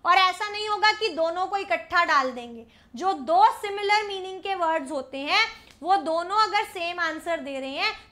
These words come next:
तो ऐसा आपके, आपके एग्जाम में आता ही नहीं है। तो यहाँ पर चाहे आप because of लिखो, because of technical issues, या आप due to technical issues लिखो,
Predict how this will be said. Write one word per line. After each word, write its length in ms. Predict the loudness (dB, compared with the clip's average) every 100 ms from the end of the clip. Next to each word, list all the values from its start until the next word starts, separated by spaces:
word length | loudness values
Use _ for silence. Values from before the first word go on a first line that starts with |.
| 0
तो 80 |
ऐसा 280 | 4 4 4
आपके, 460 | 4 4 0 -2 0 0 2
आपके 360 | 0 0 -4 -8
एग्जाम 400 | -6 -2 -2 -2
में 220 | -6 -2
आता 480 | 2 2 4 4 4
ही 240 | 2 -4
नहीं 360 | -4 -6 -6 -8
है। 160 | -10 -18 -20 _
तो 60 | -2
यहाँ 340 | 2 4 4
पर 280 | 4 4 4
चाहे 300 | 4 2 2
आप 240 | 2 0 -4
because 460 | -8 -4 -2 0
of 220 | 0 0
लिखो, 180 | -2 -4
because 460 | -4 -4 -2 -2 -2
of 120 | -4
technical 520 | -2 -4 -4 -10 -8 -8
issues, 220 | -6 -8 -8 -12 -20 -4
या 140 | 6
आप 580 | 6 6 4 2 0 -6
due 220 | -4 -4 -2
to 100 | -4
technical 580 | 0 -2 -4 -8 -8 -8
issues 240 | -10 -10
लिखो, 400 | -10 -6 2 2